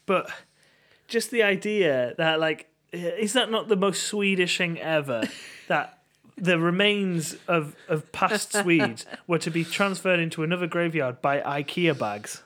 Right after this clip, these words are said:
Speaker 2: I would rather an ikea bag than, like, a, a Primark bag that's gonna fall apart with the s-, slightest bit of moisture.
Speaker 1: A, a paper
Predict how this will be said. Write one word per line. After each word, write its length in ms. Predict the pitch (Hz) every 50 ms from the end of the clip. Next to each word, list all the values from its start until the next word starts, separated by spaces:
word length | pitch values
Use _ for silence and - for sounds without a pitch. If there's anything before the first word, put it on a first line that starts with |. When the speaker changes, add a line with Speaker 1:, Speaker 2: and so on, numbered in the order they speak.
| _ _ -
Speaker 2:
I 140 | 202 214
would 200 | 254 269 349 -
rather 320 | 339 349 330 349 339 330 302
an 80 | 269
ikea 480 | 277 277 269 269 - - 285 262 262 220
bag 320 | 247 226 226 214 202 -
than, 320 | - 208 202 196 185 180 175 -
like, 320 | - 190 196 190 190 - -
a, 240 | 190 185 180 - -
a 40 | 180
Primark 640 | - - - 220 240 240 208 196 165 139 - - -
bag 300 | - 170 156 156 156 -
that's 180 | - 185 - -
gonna 220 | - 202 180 170
fall 320 | 170 - - 202 185 175 175
apart 360 | 175 - 202 190 180 156 -
with 120 | 160 160
the 80 | - 165
s-, 140 | 160 - - _
slightest 440 | - - - 208 180 170 170 180 170
bit 160 | 170 175 170
of 80 | 156 151
moisture. 600 | 165 165 180 202 - - - - - 139 165 170 -
Speaker 1:
A, 140 | 160 147 - - - -
a 60 | 151
paper 720 | - - - 175 165 151 160 - 147 131 127 131 135 127